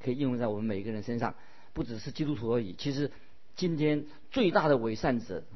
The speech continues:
我们说假冒为善的人，也许并，并不在教会里面，教会还不够资格做假冒为善者。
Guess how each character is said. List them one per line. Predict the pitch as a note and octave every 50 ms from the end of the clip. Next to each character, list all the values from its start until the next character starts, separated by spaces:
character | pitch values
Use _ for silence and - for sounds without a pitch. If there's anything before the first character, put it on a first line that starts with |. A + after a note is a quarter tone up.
| F2 E2
我 | G2
们 | A#2+ C3
说 | A#2 C#3 C3+
假 | C3 - A#2
冒 | C3+ D#3+
为 | D#3+ D#3 D3+
善 | C#3+ E3 C#3
的 | B2+ A#2
人， | A2 A2 A2
也 | C3 D3
许 | A2 A#2+ A2
并， | - C#3+ C3+ B2 A2+ - -
并 | - D3+ C3
不 | A#2 C3+
在 | C3 C#3 A2+
教 | G2+ - B2+ A2
会 | G#2 A#2+
里 | G2+ G2+
面， | G2+ G#2 G2+ - - - - - - - -
教 | E3+ D3+ C3+
会 | C3
还 | B2+ B2+
不 | B2 - C3+
够 | - E3+ C#3+
资 | - C3+ C#3 B2
格 | A#2+ B2
做 | B2 - C3 A#2+
假 | - F#2+
冒 | G2+ A2+ A2+
为 | G#2+ G#2+ G#2+
善 | - B2 A2+ -
者。 | - E2+